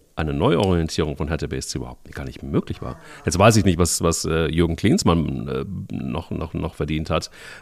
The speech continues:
aber, ähm, es ist scheinbar noch nicht mal Geld da, um einen, ja, Trainer zu bezahlen, der, äh, jung ist, der weiß, was er kann. Also, ähm, sagen wir es mal so, und Steffen Baumgart hätten sie nicht gekriegt dafür.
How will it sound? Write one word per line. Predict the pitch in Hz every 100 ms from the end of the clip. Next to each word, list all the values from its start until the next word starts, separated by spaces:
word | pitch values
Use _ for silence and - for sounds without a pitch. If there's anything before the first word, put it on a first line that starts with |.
| - -
aber, | 98 87 -
ähm, | 92 92
es | - 107
ist | 107
scheinbar | - 98 117
noch | 95
nicht | 107 104
mal | 101 98
Geld | 87 87 95
da, | 95
um | - 104 101
einen, | 80 98 92 90 90 - _ _ - -
ja, | 95 73 - _ _ _ -
Trainer | - 92 110
zu | -
bezahlen, | 101 95 95 101 104 104 101 98 -
der, | 80 85 87 85 90 82 -
äh, | 71 95 87 85 87 90
jung | - 98 107 113
ist, | 117 - 82
der | 85 82
weiß, | 82 85 -
was | 87
er | 87
kann. | 98 104 104 - - - -
Also, | 90 87 85 -
ähm, | 85 80
sagen | 90 90
wir | 92
es | -
mal | 87
so, | 110
und | 85
Steffen | 87 85
Baumgart | 73 82 95 90
hätten | 85
sie | 95
nicht | 117
gekriegt | - - -
dafür. | - 104